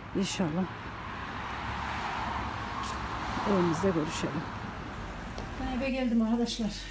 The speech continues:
Ekmeğimi aldım geldim. Domates biberi yapıyordum. Zaten altını kıstım gittiydi.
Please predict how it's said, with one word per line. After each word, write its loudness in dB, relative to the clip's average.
Ekmeğimi 6
aldım 4
geldim. 2
Domates 4
biberi 4
yapıyordum. 4
Zaten 6
altını 6
kıstım 2
gittiydi. 2